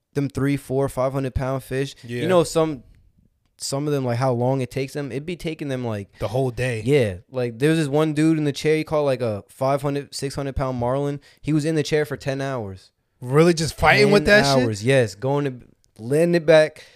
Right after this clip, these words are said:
Speaker 1: reeling it in. It was going out, reeling it in. Nigga, he got that fish. It was, like, thousand, thousand doll-, thousands of dollar fish. I forgot. He sold it for so much money.
Speaker 2: Wow, bro.
Speaker 1: So much money.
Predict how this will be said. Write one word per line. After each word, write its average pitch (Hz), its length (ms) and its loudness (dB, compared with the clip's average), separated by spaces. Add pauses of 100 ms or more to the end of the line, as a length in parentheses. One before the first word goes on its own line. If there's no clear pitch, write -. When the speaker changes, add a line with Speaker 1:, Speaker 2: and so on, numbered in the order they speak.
Speaker 1:
reeling 170 340 0
it 160 120 0
in. 147 280 -4
It 123 100 -12
was 117 160 -8
going 143 340 0
out, 139 240 0
reeling 135 260 -2
it 131 120 -4
in. 127 200 -4 (340)
Nigga, 110 200 -10
he 120 180 -14
got 123 480 -6
that 127 220 -6
fish. 135 280 -10
It 117 120 -8
was, 139 160 -2
like, 107 280 -2 (580)
thousand, 123 680 0
thousand 143 380 0
doll-, 139 240 4
thousands 139 520 0
of 123 100 -8
dollar 123 280 0
fish. 110 260 -12
I 110 60 -12
forgot. 123 220 -6
He 123 60 -6
sold 135 300 -4
it 120 140 -12 (360)
for 113 120 -18
so 123 280 -6
much 127 240 -8
money. 117 120 -6
Speaker 2:
Wow, 113 440 -4
bro. 107 60 -12
Speaker 1:
So 127 380 -4
much 127 280 -6
money. 110 400 -8